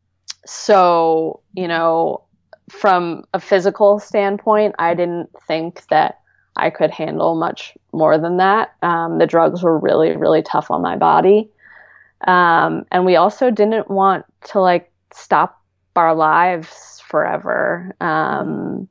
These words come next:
we were both big runners, big into travel. Um, and when you're going through this process,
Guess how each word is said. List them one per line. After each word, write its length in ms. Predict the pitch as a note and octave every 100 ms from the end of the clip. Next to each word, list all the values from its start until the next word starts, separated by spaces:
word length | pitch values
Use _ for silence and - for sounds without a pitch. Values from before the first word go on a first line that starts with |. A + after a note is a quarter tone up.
| _
we 120 | F3+ F3
were 100 | D#3+
both 320 | E3+ D#3+ D#3 _ _ _ _ _ _ -
big 180 | E3
runners, 540 | F#3 G#3 A3+ A3 G#3+ G#3
big 200 | F3+ E3
into 240 | D#3+ E3
travel. 760 | - - G3 F3+ F3+ F3 F3 - _ _ _ _
Um, 460 | - E3+ E3 D#3+ - -
and 460 | E3+ E3 D#3+ D#3+ - _ _
when 160 | F#3 F3
you're 120 | E3+
going 300 | F3+ G3 A3
through 200 | - F3+
this 160 | D#3+ -
process, 960 | - C4+ C#4 F3 D#3+ E3 F3 - -